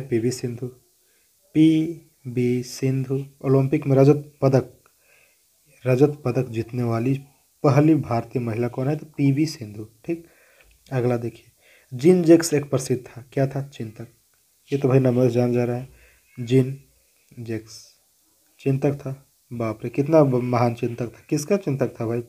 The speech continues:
पता नहीं। ये देखिए, भारतीय जनतंत्र के संदर्भ में निम्नलिखित में से कौन सा कथन सही है?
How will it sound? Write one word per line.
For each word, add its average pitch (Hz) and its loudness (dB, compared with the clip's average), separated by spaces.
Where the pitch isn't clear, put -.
पता 117 -8
नहीं। 120 -10
ये 117 -4
देखिए, 113 -10
भारतीय 127 0
जनतंत्र 139 2
के 139 0
संदर्भ 117 -4
में 113 -10
निम्नलिखित 131 4
में 147 2
से 143 -2
कौन 139 4
सा 139 -2
कथन 120 -6
सही 107 -10
है? 104 -14